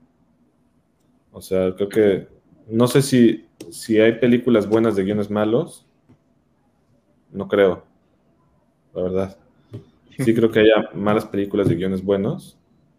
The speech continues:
pero no al revés. Entonces, bueno, lo primero es un buen guión,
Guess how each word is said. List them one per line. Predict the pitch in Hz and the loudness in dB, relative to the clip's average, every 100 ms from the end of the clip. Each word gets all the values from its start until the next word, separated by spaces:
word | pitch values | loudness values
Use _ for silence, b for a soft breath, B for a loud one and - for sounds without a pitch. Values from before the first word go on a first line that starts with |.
| _ _ | _ _
pero | 80 | -10
no | 87 | -6
al | 85 | -4
revés. | 82 82 - _ B B B B B B | -6 -8 -18 _ B B B B B B
Entonces, | 98 113 113 | -6 0 2
bueno, | 113 113 107 | 4 4 4
lo | 107 | 2
primero | 127 135 143 | 2 4 4
es | 143 - _ _ _ | 2 -2 _ _ _
un | 131 117 | -4 0
buen | 113 110 | 0 0
guión, | 107 95 | 0 -2